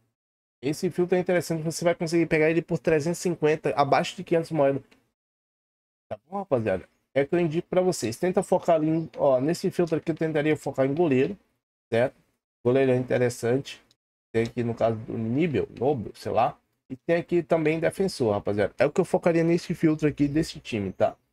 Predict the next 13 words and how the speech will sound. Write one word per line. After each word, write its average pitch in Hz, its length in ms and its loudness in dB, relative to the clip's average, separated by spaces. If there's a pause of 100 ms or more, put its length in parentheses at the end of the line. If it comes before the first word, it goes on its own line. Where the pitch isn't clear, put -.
(360)
Mas, 190 160 2
Ramon, 208 320 4
por 208 200 0
quê? 165 160 0
Porque - 180 -6
é 165 40 6
um 165 60 2
time, 170 260 -2
se 160 140 -4
trata 156 280 0
de 151 60 -2
um 151 120 2
time, 160 320 -2